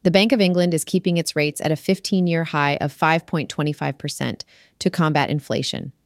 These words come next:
potentially leading to increased rents. The E C B is keeping its deposit rate steady at four percent, signaling a shift towards policy tightening.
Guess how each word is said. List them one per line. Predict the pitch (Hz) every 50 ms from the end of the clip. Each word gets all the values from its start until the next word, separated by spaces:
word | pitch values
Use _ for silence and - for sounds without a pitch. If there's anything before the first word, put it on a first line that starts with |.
| _ _
potentially | - 202 180 - 190 175 185 - 196 185 175
leading | 170 165 160 151 151 151 151
to | - - -
increased | - 160 160 151 - 147 147 135 - -
rents. | - 60 62 - - - - - _ _ _ _ _ _ _ _ _ _ _ _
The | - 180 - -
E | 233
C | 220 - - 233 214
B | 185 185 175 175 170
is | 165 -
keeping | - - 180 - 175 165
its | 160 - -
deposit | - 175 160 - 165 160 160 160 160 -
rate | 165 160 - -
steady | - - 170 156 156 151 151
at | - - -
four | - 170 160
percent, | - - 156 - - 131 87 - - _ _ _ _ _ _ -
signaling | - - 214 190 208 196 196 190 190 196
a | 190
shift | - - - 226 214 - - - - -
towards | - - 175 160 160 -
policy | - - 160 160 160 151 - 160 151
tightening. | - 156 - - - 71 57 - 156